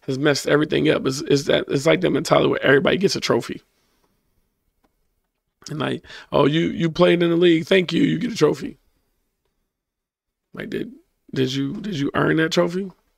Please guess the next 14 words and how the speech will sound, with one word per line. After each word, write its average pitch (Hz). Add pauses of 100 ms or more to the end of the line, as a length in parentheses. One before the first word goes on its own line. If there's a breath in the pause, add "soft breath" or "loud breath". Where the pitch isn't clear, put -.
(880)
Like, 151
think 190
about 165
all 165
the 165
kids 151
that, - (720)
that 131
come 160
to 156
these 151
recreational 160
leagues, 151
right? 151